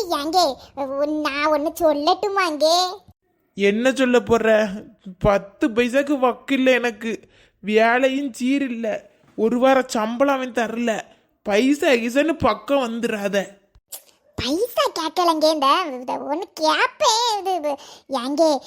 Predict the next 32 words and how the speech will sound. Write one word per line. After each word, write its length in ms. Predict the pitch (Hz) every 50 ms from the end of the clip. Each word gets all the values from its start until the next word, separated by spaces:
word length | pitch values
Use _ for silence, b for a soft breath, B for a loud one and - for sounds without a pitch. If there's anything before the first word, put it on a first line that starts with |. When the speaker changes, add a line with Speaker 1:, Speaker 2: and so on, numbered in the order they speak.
| B B -
Speaker 1:
நான் 460 | 247 285 285 285 294 277 285 320 359
வந்து 220 | 359 370 339 403
நீர் 260 | 330 339 370 403 427 -
சொல்லுக 440 | - 381 339 339 359 381 427 440
மாதிரி 300 | 403 349 349 392 440 392
எல்லாம் 380 | 349 339 339 359 392 453 480 381
செஞ்சோம்ல. 720 | - 415 381 381 415 427 523 523 508 508 494 494 440 359 285 - b b b b
நீர் 200 | - 330 349 339
அந்த 160 | 359 330 330 302
ஆச்சி 380 | 233 233 277 302 - 311 330
கூட, 300 | 262 302 311 311 330 330 330 B B _
வள்ளி 300 | 285 269 302 320 339 370
கூட 140 | 320 359 339
எல்லாம் 140 | 359 370
வெளியே 280 | 370 349 330 349 392 403
போக 180 | 311 359 320 330
கூடாதுன்னு 340 | 320 311 311 381 480 -
சொன்னீரு. 440 | - 392 349 330 320 311 294 370 392 B B B B
நான் 160 | - 311 302
அது 140 | 226 226 269
போல 260 | 262 302 311 359 359 370 -
கேட்கமில்ல. 580 | 277 233 240 240 - 320 311 302 294 311 349 302 B B B B
அதே 380 | - 247 254 269 320 403 466 480
மாதிரி 220 | 466 440 480 403
நான் 260 | 381 302 285 - 370 403
ஒண்ணு 160 | 415 453 -
கேட்க, 240 | - 427 - 466 466
நீர் 340 | 440 440 453 453 427 392
எனக்காண்டி 460 | 381 415 392 - 440 440 440 480 480 -
செய்வேறாங்க? 680 | - 415 403 403 427 415 466 466 466 480 466 480 480 494 480 480 480 466 508 539 _ _ _ _ _ _ _ _ _ _ _ _ -
Speaker 2:
ஏ, 80 | 190
அத்த, 520 | 202 202 185 156 139 170 180 - 214 202